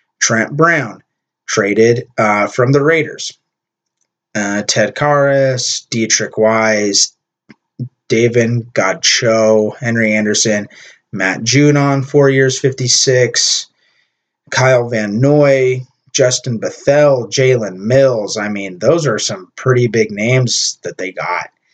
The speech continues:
Uh, it's impressive. I mean, it is an impressive offseason these guys have had. Uh, hopefully it doesn't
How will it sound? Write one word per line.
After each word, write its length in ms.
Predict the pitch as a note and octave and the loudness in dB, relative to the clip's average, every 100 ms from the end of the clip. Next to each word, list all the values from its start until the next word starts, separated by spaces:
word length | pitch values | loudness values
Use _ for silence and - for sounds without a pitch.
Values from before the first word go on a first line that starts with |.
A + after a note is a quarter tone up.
| _ - _ _ _ | _ -20 _ _ _
Uh, 540 | - - - C2+ G1+ - - - - | -6 -6 -6 -8 -8 -8 -8 -10 -2
it's 160 | D#3+ D#3 | 0 0
impressive. 560 | G3+ C#3+ D3 - - - | 0 0 -2 -4 -10 -8
I 120 | B2+ | 0
mean, 280 | C#3 C3+ A#2 | 0 0 0
it 140 | D3 | 2
is 180 | D3+ B2+ | 2 0
an 120 | A#2 | -6
impressive 800 | G#2 G2 - - B2+ B2+ A#2+ A#2 | -12 -12 -12 -2 0 2 0 -2
offseason 580 | G#2+ A2 - G#2+ G#2 G2+ | -2 -2 -2 -6 -6 -8
these 180 | G2+ - | -8 -4
guys 220 | G2+ G2 | -4 -4
have 100 | - | -6
had. 300 | F#2+ F#2+ F#2+ - _ _ _ _ _ _ - | -6 -4 -8 -12 _ _ _ _ _ _ -8
Uh, 400 | - - - - - - | -6 -6 -4 -4 -4 0
hopefully 380 | C3+ B2+ C#3 B2 | 0 2 2 2
it 160 | A2 | 2
doesn't 440 | C3 C3 B2+ A#2+ | 2 2 0 -4